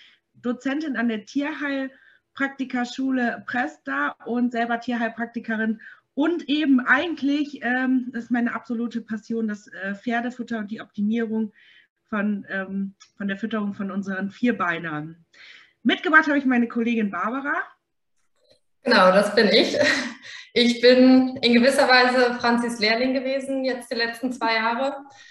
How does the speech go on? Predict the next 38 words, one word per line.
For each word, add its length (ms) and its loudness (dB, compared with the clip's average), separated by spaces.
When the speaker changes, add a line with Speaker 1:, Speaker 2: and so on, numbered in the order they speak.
Speaker 2:
und 760 2
darf 320 4
jetzt 220 0
seit 280 4
dem 160 0
ersten 420 -4
achten 540 -2
Franziska 540 -4
im 280 -4
Produktmanagement 880 -2
unterstützen. 880 -2
Bin 200 4
selber 320 6
auch 120 4
im 120 4
Reitsport 500 2
tätig 460 -4
mit 280 -4
eigenem 460 2
Pferd, 480 -2
hab 200 -6
das 260 -6
Glück, 240 0
toi, 160 0
toi, 140 2
toi, 280 0
dass 180 0
ich 200 -8
die 200 -4
Atemwegsprobleme 840 0
nach 200 0
dem 120 -2
Winter 240 0
in 80 -2
den 80 -8
Griff 180 -6
bekommen 440 2
hab. 200 0